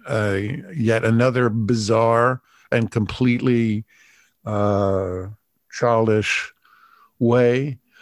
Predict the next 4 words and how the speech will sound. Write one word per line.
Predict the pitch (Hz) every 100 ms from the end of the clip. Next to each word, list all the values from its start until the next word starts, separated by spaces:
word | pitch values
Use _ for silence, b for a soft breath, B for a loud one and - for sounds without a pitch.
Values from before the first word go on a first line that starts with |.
| b b
I | 135
find | - 170 190
myself | 185 156 139 143 135 135 123 - - _ _ _
almost | 135 143 156 147 139 123 - - -